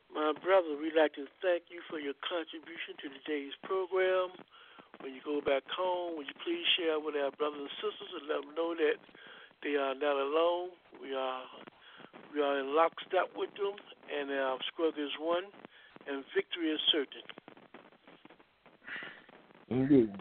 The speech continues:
Speaker 2: victory is certain.
Speaker 1: All right, thank you. I would like to make one quick note before we go to this break and take, we'll bring on Bro-, Sister Shirley.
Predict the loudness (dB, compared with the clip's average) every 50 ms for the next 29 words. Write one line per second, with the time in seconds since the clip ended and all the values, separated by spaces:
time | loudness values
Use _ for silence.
0 | -10 -10 -10 -10 -6 -2 -2 -2 -2 -2 -2 2 2 2 2 2 -6 -14 -14 -14
1 | -18 -20 -20 -20 -20 -20 -20 -20 -20 -20 -20 -18 -18 -18 -18 -20 -20 -20 -20 -20
2 | _ _ _ _ _ _ _ _ -18 -18 -18 -16 -14 -12 -8 -6 -4 -4 -2 -2
3 | 0 -2 -2 -4 -8 -18 -20 -10 -2 2 4 4 4 2 -6 -14 -14 -14 -14 -14
4 | -6 0 2 4 6 6 6 6 6 4 4 0 -4 -2 -2 -2 -2 -2 -4 -4
5 | -4 -4 -4 -4 -4 0 0 0 0 0 -4 -8 -6 -4 -4 -4 -2 -2 -2 -2
6 | -2 -6 -10 -2 2 4 4 4 2 -2 -4 0 0 0 0 0 -4 -10 -6 0
7 | 4 4 4 4 4 2 4 4 4 4 4 0 -8 -4 0 0 2 2 2 2
8 | 4 6 6 6 6 4 0 -4